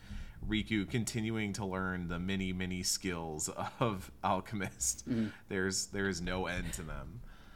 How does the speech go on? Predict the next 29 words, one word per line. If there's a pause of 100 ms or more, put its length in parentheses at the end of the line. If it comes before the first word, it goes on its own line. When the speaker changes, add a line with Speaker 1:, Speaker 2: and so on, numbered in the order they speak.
(420)
Speaker 1:
Um, (1040)
it,
this,
this
whole
section,
we
just
kind
of (680)
chase (240)
Tobli
all
over
the
Moonflow.
We
go
forward,
we
go
back.
He
gets
in
a
Machina,
takes
off,